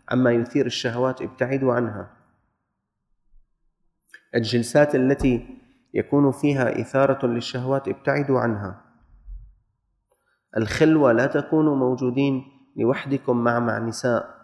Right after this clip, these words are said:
أو النساء يكونوا لوحدهن مع الرجال. هذه كلها مواطن تهيج الشهوة، فتدعو الإنسان إلى أن يمضي إن لم ينضبط بالشريعة نحو ما لا يرضي الله عز وجل. البعد عن مواطن مهيجات الشهوة.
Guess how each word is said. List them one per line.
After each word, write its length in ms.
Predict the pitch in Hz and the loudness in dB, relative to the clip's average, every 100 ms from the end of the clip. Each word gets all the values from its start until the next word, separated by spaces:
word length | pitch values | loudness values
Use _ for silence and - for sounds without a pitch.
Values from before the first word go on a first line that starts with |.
| - | -2
أو 140 | 117 | 0
النساء 480 | 117 117 - 135 95 | 0 -2 0 0 0
يكونوا 280 | 113 131 120 | -4 -4 -2
لوحدهن 600 | 113 117 123 123 131 117 | -2 -4 -4 -2 0 0
مع 160 | 110 | -2
الرجال. 480 | 104 113 107 117 101 92 - _ _ _ | -6 -8 -4 -2 -2 -6 -20 _ _ _
هذه 360 | 110 110 120 131 - | -2 0 0 0 0
كلها 340 | 147 139 123 | 2 2 2
مواطن 600 | 107 110 131 143 151 131 - | 2 4 2 2 -2 -4 -4
تهيج 480 | 107 131 139 135 135 | -2 -2 0 0 2
الشهوة، 720 | 135 - - 143 151 160 - - - _ | 0 -2 -4 -2 0 -2 -4 -16 -20 _
فتدعو 460 | - 135 196 165 156 | -6 0 0 2 2
الإنسان 560 | 139 135 139 160 160 | 2 0 -2 0 2
إلى 320 | 147 131 127 - | 2 2 2 0
أن 120 | 120 | 0
يمضي 480 | 131 135 139 143 - | 0 0 0 -2 -2
إن 120 | 139 131 | -2 0
لم 180 | 120 | 0
ينضبط 420 | 120 117 110 151 135 - | 0 -2 0 0 -2 -6
بالشريعة 640 | - - 120 120 120 - - - _ _ 127 | -8 -4 0 0 -2 -6 -12 -20 _ _ -8
نحو 320 | 127 123 117 | -4 0 2
ما 240 | 117 120 | 2 0
لا 320 | 120 123 123 - - - | 0 0 -2 -8 -12 -4
يرضي 280 | 117 113 | -4 -4
الله 160 | 101 107 | -4 -4
عز 280 | 101 110 - | -6 -8 -6
وجل. 300 | 92 - 78 - _ _ _ _ - | -6 -8 -14 -18 _ _ _ _ -2
البعد 420 | 120 117 139 147 | 0 0 0 0
عن 320 | 151 120 110 | 0 0 0
مواطن 420 | 107 113 135 135 135 | 0 2 2 0 -4
مهيجات 580 | 127 101 107 104 113 | -4 -4 -6 -6 -8
الشهوة. 460 | 117 - - 104 92 | -8 -10 -10 -10 -12